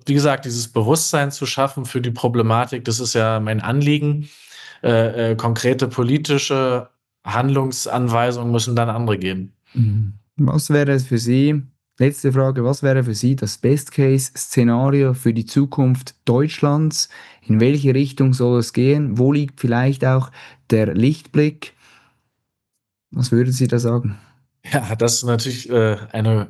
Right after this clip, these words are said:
Speaker 1: große Frage, die alle umtreibt. Ähm, aber natürlich diese horrenden, äh, Ausgabenorgien irgendwie zu stoppen.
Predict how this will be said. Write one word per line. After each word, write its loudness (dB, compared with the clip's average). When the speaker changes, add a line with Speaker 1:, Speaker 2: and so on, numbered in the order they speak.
Speaker 1:
große 0
Frage, -2
die -4
alle 2
umtreibt. -2
Ähm, 0
aber 2
natürlich -2
diese 0
horrenden, 0
äh, -4
Ausgabenorgien 0
irgendwie -2
zu -8
stoppen. 0